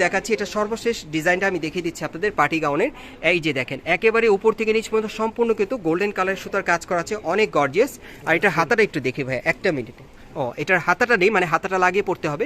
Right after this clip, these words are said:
একটু ব্যাক সাইডটা দেখি ভাইয়া। হ্যাঁ, একটু ঘুরিয়ে দেখেন ব্যাক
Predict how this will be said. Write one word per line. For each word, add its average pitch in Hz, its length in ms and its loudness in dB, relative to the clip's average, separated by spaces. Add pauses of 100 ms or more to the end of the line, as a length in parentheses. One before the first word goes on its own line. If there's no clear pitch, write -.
একটু 214 180 0
ব্যাক 180 160 2
সাইডটা 156 280 0
দেখি 131 220 -6
ভাইয়া। - 160 -14 (680)
হ্যাঁ, 139 160 -4 (380)
একটু 151 200 0
ঘুরিয়ে 226 240 6
দেখেন 240 240 2
ব্যাক 190 120 2